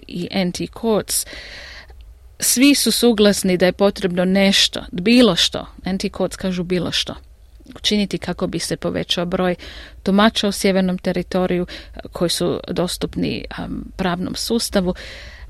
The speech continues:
Kažu da bi to trebalo biti nešto i što bi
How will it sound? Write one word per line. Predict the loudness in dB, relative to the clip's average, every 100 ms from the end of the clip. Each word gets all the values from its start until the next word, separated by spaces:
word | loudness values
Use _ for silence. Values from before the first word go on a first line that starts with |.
| -12
Kažu | 0 2 2 0 -4
da | -6 -2 0 2
bi | -2
to | 0 0
trebalo | 2 0 2 0
biti | 0 -2 -2
nešto | 0 0 0
i | -2 -4
što | -4 -4
bi | -4